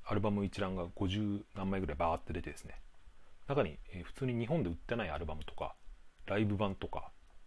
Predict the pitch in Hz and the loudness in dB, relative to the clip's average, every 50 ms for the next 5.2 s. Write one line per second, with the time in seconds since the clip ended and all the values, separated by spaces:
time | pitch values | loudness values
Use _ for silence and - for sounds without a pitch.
0 | - - - - - - 101 95 107 117 113 - - - 82 71 69 71 71 - | -18 -18 -18 -16 -10 -6 -2 2 2 2 2 2 0 0 0 0 -2 -4 -6 -8
1 | - - - - - - - - - - - - - 95 98 95 90 87 85 82 | -12 -18 -20 -20 -20 -18 -20 -18 -14 -12 -8 -4 0 0 2 2 2 0 -2 -2
2 | - 87 - - - - - - - - - - 151 151 131 85 76 - - - | -4 -6 -6 -6 -8 -10 -14 -14 -12 -6 0 2 2 2 2 0 -2 -4 -8 -6
3 | - 98 98 92 87 80 73 - - 67 64 - - - - - - - - - | -2 0 0 0 0 -2 -6 -6 -6 -8 -8 -10 -10 -14 -16 -16 -16 -18 -18 -20
4 | - - - - - - - - - - - - - 123 127 - - 127 117 110 | -20 -18 -18 -18 -18 -18 -20 -18 -14 -12 -10 -6 -6 -6 -4 -2 -2 0 2 2
5 | 110 104 - | 2 0 -2